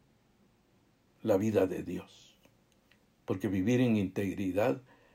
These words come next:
delante de Dios es vivir una vida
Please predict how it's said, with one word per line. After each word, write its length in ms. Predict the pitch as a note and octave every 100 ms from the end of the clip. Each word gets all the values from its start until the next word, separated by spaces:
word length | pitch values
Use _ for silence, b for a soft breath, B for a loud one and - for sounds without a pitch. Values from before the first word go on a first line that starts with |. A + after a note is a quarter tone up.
| b b _ _ _ -
delante 520 | G#2+ G2 A2+ A2 G#2+
de 180 | F#2 F2
Dios 760 | F#2 A2+ D3+ G3 - - - _ _ _ _ _ _ _
es 160 | A2 G2+
vivir 400 | G2 F#2 A2+ A2+
una 220 | G#2 F2
vida 400 | G2 G2 G2+